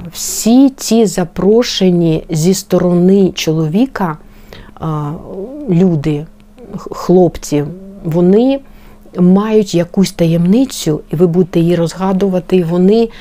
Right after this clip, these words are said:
навчалися всі разом, а, в одній приватній школі. Що там відбувалося,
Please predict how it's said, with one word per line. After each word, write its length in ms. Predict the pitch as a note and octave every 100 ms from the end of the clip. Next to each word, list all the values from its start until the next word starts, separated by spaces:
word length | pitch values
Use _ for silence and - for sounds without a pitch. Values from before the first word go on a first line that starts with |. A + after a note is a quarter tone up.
| - -
навчалися 800 | F3+ F#3 - - G#3 G3+ F#3+ -
всі 380 | F3 - - G3+
разом, 760 | F3+ E3+ D3 D3+ G3 G#3 A3+ A3+ - - -
а, 240 | - E3+
в 160 | E3 D3 F#3
одній 500 | F3 D#3+ G3 A3+ G3 - - -
приватній 800 | - F3+ E3 F#3+ G3 G3+ F#3+ F3+
школі. 720 | - - - E3+ E3+ C#3+ C3+ -
Що 220 | - E3+
там 200 | E3 E3
відбувалося, 1080 | D#3 C#3+ D3+ D#3+ F#3+ A#3+ F#3+ D#3+ - C#3